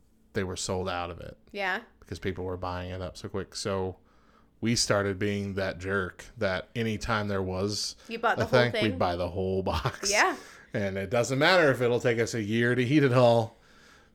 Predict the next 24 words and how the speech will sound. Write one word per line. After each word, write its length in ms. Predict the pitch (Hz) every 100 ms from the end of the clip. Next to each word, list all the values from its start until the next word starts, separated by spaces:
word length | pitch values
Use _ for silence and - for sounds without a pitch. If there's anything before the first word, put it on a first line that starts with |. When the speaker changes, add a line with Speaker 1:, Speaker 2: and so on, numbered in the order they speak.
| -
Speaker 1:
because 760 | 113 98 104 98 95 95 - - - - _ _ _ _ -
it's 160 | 95 -
ours. 560 | 87 90 90 - - -
And 140 | 127
we'll 80 | -
Speaker 2:
Now, 140 | 277 294
Speaker 1:
have 20 |
that 60 | -
Speaker 2:
and 100 | -
Speaker 1:
peace 180 | 294 349
of 100 | 101
Speaker 2:
that's, 140 | -
Speaker 1:
mind. 140 | 202 98 - -
Speaker 2:
that's 260 | 220 269 349
something 520 | 453 370 349 277 247
that, 320 | 247 202 196 - - - - - - - _ -
again, 560 | 220 220 285 277 214 214
going 260 | 196 208 220
back 180 | 214 -
to 120 | 254
Summit, 520 | 247 285 294 208 294 -
our 160 | 220
first 440 | 220 - 240 285 -
day, 400 | 294 311 359